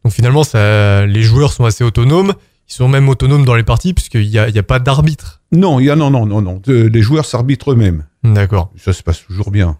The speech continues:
Speaker 1: Hmm.
Speaker 2: hein.
Speaker 1: Il y en a pas un en finale, euh, d'arbitre ?
Speaker 2: Non, non, non, non, non, non, non, non. On peut très bien mettre, euh, alors, on peut faire participer les enfants en tant que ramasseurs de balles. Voilà, donc, euh, mais non, en général, euh, tout le monde s'arbitre et ça se passe toujours très bien, hein.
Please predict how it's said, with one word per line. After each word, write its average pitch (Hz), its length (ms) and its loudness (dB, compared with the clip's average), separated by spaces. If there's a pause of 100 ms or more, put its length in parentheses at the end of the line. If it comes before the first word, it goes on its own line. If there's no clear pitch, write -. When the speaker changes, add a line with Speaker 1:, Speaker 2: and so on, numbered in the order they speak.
Speaker 1:
Hmm. 110 60 -2 (280)
Speaker 2:
hein. 76 160 -10 (160)
Speaker 1:
Il - 40 0
y - 20 2
en - 20 2
a 110 80 0
pas 135 120 -2
un - 20 2
en 147 160 2
finale, 165 360 0
euh, 151 220 2
d'arbitre ? 143 560 -4 (540)
Speaker 2:
Non, 180 280 0
non, 160 160 0
non, 156 280 -2
non, 139 160 0
non, 139 160 0
non, 131 160 0
non, 120 200 -4
non. 117 280 -2
On 120 100 2
peut 135 240 0
très - 160 -2
bien 123 140 0
mettre, 123 200 0 (300)
euh, 123 60 2
alors, 143 320 0
on 160 80 -2
peut 170 160 0
faire 147 180 -4
participer 135 540 -4
les 147 180 2
enfants 151 300 -2
en 139 40 -2
tant 127 140 -4
que - 80 -8
ramasseurs 123 460 -2
de 147 100 -2
balles. 120 340 -2 (380)
Voilà, 107 300 2
donc, 110 260 0
euh, 113 140 2
mais 113 200 0 (200)
non, 120 140 0
en 110 120 2
général, 123 380 2
euh, 98 640 0
tout - 80 -6
le 127 80 2
monde 123 120 0
s'arbitre 113 460 -2
et 101 80 2
ça 90 180 -4
se - 80 -6
passe 92 220 -4
toujours 90 300 -6
très - 160 -4
bien, 92 180 -2
hein. 78 180 -10